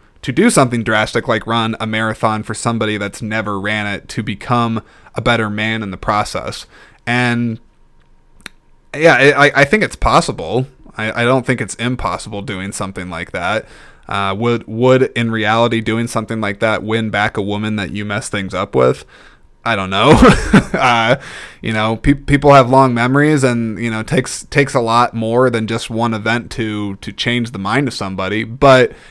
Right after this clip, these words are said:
it's nice for the sake of the movie. I, I guess that's what I'll say. <clears throat> Um,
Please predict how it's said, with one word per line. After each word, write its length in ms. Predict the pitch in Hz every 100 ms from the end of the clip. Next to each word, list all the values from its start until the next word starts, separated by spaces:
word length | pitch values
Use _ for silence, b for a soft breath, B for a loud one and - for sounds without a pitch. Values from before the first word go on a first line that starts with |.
| -
it's 180 | 123
nice 240 | 139 151 147
for 140 | -
the 80 | 117
sake 260 | - 120 110
of 80 |
the 60 | 95
movie. 340 | 87 90 76
I, 140 | 73 87
I 160 | -
guess 180 | 98 98
that's 220 | 95 95
what 80 | 98
I'll 120 | 71
say. 300 | - - 67 101 _ _ -
<clears throat> 340 | - - - - _ _ _ _ _ _ _ _ _ _ _ _ _ _ _ _ _ - _ -
Um, 500 | 135 135 123 120